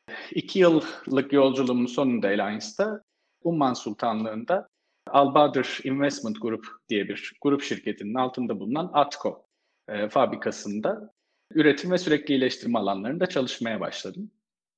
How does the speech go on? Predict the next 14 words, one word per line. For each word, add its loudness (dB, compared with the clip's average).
yönetici -4
olarak. -2
Küçük -2
ve, 10
e, 6
büyük 0
çaplı -2
diyelim, -2
teknolojik 0
dönüşüm -2
ve, 4
e, 2
sürekli 0
iyileştirme 0